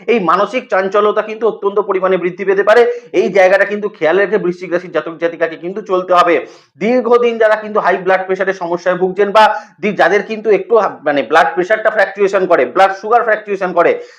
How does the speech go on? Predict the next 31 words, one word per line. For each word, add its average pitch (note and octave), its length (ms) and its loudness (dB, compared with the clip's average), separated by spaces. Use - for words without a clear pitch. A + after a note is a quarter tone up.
তাদের G3+ 360 4
ক্ষেত্রে G3 280 -2
কিন্তু F#3+ 240 -6
একটু F#3 140 -8
সচেতন F3+ 380 -4
থাকা G3 220 0
উচিত। G#3+ 200 -2
আর E3+ 100 2
ফেব্রুয়ারি E3+ 360 0
দু F3+ 120 0
হাজার E3 180 4
পঁচিশে G#3+ 480 0
কোষ্ঠকাঠিন্যের G#3 720 0
যে G3 100 0
জায়গাগুলো E3+ 540 2
থাকে F3+ 240 -6
সেগুলো D#3+ 320 -2
নিয়ে D3+ 140 -6
কিন্তু, E3+ 220 -4
বা E3+ 80 4
কনস্টিপেশন G3 680 -2
ইস্যু F#3+ 140 -8
যেগুলো D#3+ 260 -2
থাকে, F#3 380 -2
এগুলো G#3 340 2
নিয়ে G3 180 0
কিন্তু F#3+ 220 -4
বৃশ্চিক E3 320 -6
রাশির E3 220 -2
জাতক D3 260 -2
জাতিকারা F#3 540 2